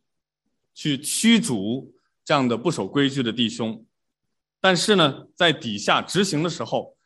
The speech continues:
仍然有一批的弟兄姐妹，他们与这些不守规矩的人仍然来往，或者给他们提供援助。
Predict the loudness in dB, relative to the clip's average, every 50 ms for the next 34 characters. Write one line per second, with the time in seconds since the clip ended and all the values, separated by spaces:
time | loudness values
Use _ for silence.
0 | _ _ _ 2 4 4 6 6 6 6 6 4 2 0 -4 -10 -18 _ _ _
1 | _ -4 -4 -4 0 0 2 2 2 2 0 -2 -2 0 -2 -2 -2 -4 -4 -4
2 | -4 -6 -6 -10 _ _ _ _ _ _ _ _ _ _ _ 0 2 4 4 4
3 | 4 2 -2 -8 -14 _ -4 -4 -2 0 2 4 4 4 4 2 0 0 0 0
4 | 0 0 0 0 -2 -2 -2 -2 -2 0 2 2 4 4 2 2 2 2 2 0
5 | 0 -2 -4 -6 -8 _ _ _ _ _ _ -4 -2 -2 0 0 -2 -2 -2 -2
6 | -2 -2 -4 -4 -4 -2 -2 0 0 0 -2 -4 -6 -8 -10 -10 -12 -14 -14